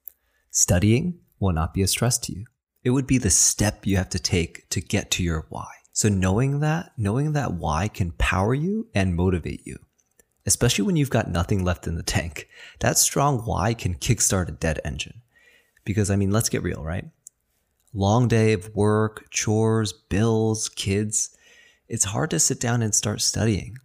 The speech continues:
So your strong and definitive why will power you and motivate you.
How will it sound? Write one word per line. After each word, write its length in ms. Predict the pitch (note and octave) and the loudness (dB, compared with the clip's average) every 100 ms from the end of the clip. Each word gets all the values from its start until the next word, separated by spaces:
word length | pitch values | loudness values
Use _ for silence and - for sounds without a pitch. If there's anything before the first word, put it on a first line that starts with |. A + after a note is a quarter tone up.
| _ _ _ _ _ - | _ _ _ _ _ -8
So 120 | - | -2
your 240 | G2+ C#3 | 0 0
strong 880 | D#3 - - - F#2+ D#2+ F2 B2 C3 | 0 0 0 0 -2 0 0 -2 -2
and 180 | G#2 F2+ | -2 -2
definitive 720 | - F#2 - G#2 A2 C3+ C#3+ | -4 -6 -2 0 2 0 -2
why 420 | C#3+ C#3 D3 D#3+ - _ _ - | -2 -2 -2 -6 -12 _ _ -6
will 140 | F#2 | -2
power 340 | - A#2 B2 | 2 4 4
you 160 | G2+ F2+ | 2 2
and 100 | F2 | 0
motivate 440 | F2+ F#2+ F2+ - | 0 0 -2 -10
you. 120 | - | -10